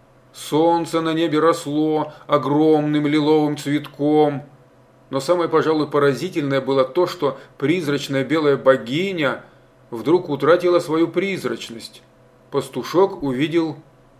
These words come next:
молодую раскрасавицу в несказанно богатом золотистом наряде. Алтайна подошла к нему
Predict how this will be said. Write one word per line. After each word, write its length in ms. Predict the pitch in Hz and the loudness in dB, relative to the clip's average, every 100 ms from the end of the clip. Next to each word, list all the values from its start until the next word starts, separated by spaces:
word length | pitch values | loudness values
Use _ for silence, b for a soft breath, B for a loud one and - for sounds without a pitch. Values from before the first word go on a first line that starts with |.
| _ | _
молодую 540 | 127 135 131 135 190 | 2 6 6 4 0
раскрасавицу 1120 | 180 - - 175 180 185 175 143 123 - 117 104 - _ _ _ _ | 0 0 -2 -4 0 6 6 6 2 -8 -12 -12 -18 _ _ _ _
в 80 | 120 | -8
несказанно 560 | 123 - 131 143 135 | -6 0 2 4 2
богатом 920 | 120 123 117 120 151 175 170 165 156 135 _ _ _ _ | 2 2 2 2 4 4 4 0 -6 -14 _ _ _ _
золотистом 680 | - 123 120 156 147 156 151 | -6 -2 -2 -4 -8 -6 -4
наряде. 480 | 156 131 107 104 - _ _ _ _ _ _ _ _ _ _ | -2 -2 -2 -6 -16 _ _ _ _ _ _ _ _ _ _
Алтайна 480 | 131 127 135 135 120 | 4 4 6 4 4
подошла 520 | 120 120 120 - 139 | -4 -4 -4 -2 -4
к 100 | 170 | -4
нему 300 | 165 165 160 | -8 -12 -14